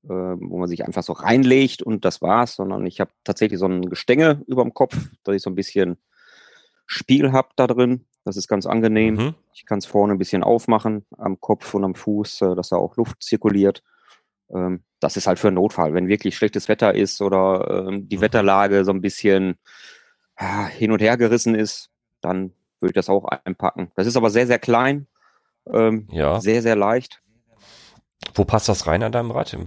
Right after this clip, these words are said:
Speaker 2: was für eine Tasche?
Speaker 1: Das passt tatsächlich hinten noch in die Satteltasche.
Speaker 2: Auch noch in die
Speaker 1: Ja.
Speaker 2: Satteltasche?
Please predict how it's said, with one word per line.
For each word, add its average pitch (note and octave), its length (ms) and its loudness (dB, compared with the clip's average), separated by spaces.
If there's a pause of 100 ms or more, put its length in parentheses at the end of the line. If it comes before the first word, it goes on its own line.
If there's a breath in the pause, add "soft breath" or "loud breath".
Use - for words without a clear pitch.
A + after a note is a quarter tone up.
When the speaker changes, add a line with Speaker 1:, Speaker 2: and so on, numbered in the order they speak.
Speaker 2:
was F2 140 -4
für G#2 60 -6
eine E2 80 -6
Tasche? D#3+ 460 -6
Speaker 1:
Das - 140 -4
passt - 220 -2
tatsächlich F2+ 380 -4
hinten - 200 -4
noch B2+ 180 -2
in B2+ 100 2
die B2+ 140 4
Satteltasche. - 500 -2 (680)
Speaker 2:
Auch G#3+ 180 4
noch C#4 100 6
in - 60 2
die - 40 2
Speaker 1:
Ja. A#2 60 0
Speaker 2:
Satteltasche? F2+ 520 -2